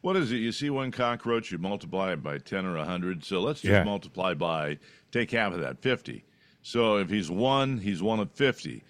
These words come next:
Speaker 1: If you got fifty, they're one of, what, two hundred and fifty?
Speaker 2: Do you think this guy came into the country to enjoy the, the wealth of our land? No, I think this guy is part of a group of people who have been allowed to enter our country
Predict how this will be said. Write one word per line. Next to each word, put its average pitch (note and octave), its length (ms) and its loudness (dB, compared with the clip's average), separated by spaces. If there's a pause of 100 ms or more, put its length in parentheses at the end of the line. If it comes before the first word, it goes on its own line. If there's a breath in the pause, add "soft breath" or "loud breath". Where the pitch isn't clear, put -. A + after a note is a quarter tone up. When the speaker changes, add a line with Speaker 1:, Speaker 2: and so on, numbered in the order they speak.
(220 soft breath)
Speaker 1:
If E2+ 160 -2
you G2+ 80 2
got F#2+ 180 2
fifty, B2 580 2 (280 soft breath)
they're A#2 320 4
one A2+ 320 4
of, G2 200 2 (1200)
what, D2+ 280 -4
two F#2+ 140 -2
hundred A2 240 -2
and G#2 100 -12
fifty? A2 300 -2
Speaker 2:
Do C3+ 80 4
you G#3 100 8
think B3 220 4
this G3 180 0
guy E3 220 4
came D3 300 4
into C#3+ 140 8
the A#2 80 6
country B2 520 4
to A#2+ 240 4
enjoy A2 560 6
the, G2+ 200 4 (380 soft breath)
the G2 440 4
wealth B2+ 440 4
of B2+ 140 6
our B2 160 4
land? C#3+ 440 4
No, C3 280 4
I C#3 140 2
think G#3 240 0
this F#3 180 4
guy E3 220 2
is D3+ 160 4
part D3+ 260 2
of C3 80 4
a A#2 60 4
group A2+ 320 2
of G2 80 -6
people C#3+ 400 2 (680 soft breath)
who C3+ 180 10
have A#2 200 8
been A#2 180 8
allowed B2+ 480 4
to C3 100 2
enter C3+ 400 2
our B2 80 0
country B2 580 4